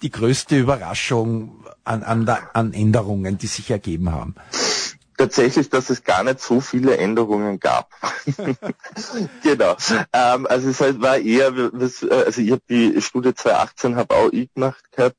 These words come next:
Speaker 2: ähm, und, äh, deswegen recht gute Einblicke darin. Äh, und auch damals sind so diese zentralen Themen, die ich ganz am Anfang gesagt hab, schon recht durchgeschlagen bei Lehrlingen.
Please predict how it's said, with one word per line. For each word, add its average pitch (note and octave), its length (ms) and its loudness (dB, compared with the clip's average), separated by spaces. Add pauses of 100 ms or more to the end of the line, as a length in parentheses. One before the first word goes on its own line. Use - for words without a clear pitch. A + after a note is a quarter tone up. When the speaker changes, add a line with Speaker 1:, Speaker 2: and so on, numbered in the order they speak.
(220)
Speaker 2:
ähm, A2+ 420 2
und, A2 680 0
äh, G#2 260 2
deswegen G#2+ 300 0
recht G#2 240 -4
gute - 300 0
Einblicke A#2+ 500 0
darin. C3 520 4
Äh, A2 380 4
und A#2+ 460 2
auch A#2 240 2
damals B2 640 2 (320)
sind C#3+ 340 0
so C3 240 2
diese B2 300 -2
zentralen A2+ 600 -2
Themen, A2+ 420 2
die G#2+ 140 4
ich F#2+ 80 -10
ganz G2+ 280 0
am A#2 120 -2
Anfang A2 540 -2
gesagt G2 420 -2
hab, A2 180 -2
schon G#2+ 300 0 (100)
recht G#2+ 300 0
durchgeschlagen A#2 720 0
bei G2+ 80 2
Lehrlingen. B2 840 4